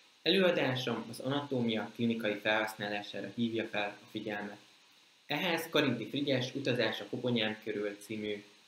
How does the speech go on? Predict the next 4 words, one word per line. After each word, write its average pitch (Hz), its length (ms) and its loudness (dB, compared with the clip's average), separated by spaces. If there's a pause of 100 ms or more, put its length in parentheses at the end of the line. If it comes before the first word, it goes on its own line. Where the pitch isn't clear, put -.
(120)
életrajzikletésű 117 1040 2
regényét 107 500 0
hívom 104 280 -4
segítségül, 117 880 -2